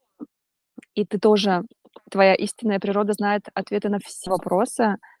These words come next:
И моя задача, конечно, помочь активировать это знание, выйти вот из этого Е Б Ш, как ты тоже называешь,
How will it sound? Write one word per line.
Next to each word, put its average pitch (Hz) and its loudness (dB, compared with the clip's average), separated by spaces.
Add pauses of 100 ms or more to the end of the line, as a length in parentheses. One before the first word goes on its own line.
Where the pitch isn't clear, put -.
(1040)
И 208 4
моя 202 6
задача, 202 -2
конечно, 202 -6
помочь 196 -4
активировать 196 -2
это 185 -6
знание, 180 -4
выйти 190 -2
вот 175 -4
из 180 -4
этого 180 0
Е 185 0
Б 175 -2
Ш, 269 0
как - -4
ты 226 -2
тоже 214 2
называешь, 196 4